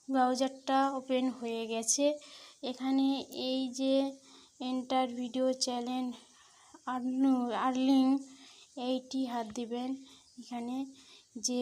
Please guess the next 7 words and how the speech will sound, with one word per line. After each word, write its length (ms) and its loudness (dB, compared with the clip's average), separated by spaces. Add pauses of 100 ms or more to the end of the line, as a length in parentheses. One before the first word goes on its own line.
(180)
ভিডিওটা, 520 0 (460)
YouTube 320 -4 (100)
থেকে 200 -4 (100)
যে 80 0 (100)
ভিডিওটা 420 -4 (100)
আমি 120 -4 (140)
কপি 300 -6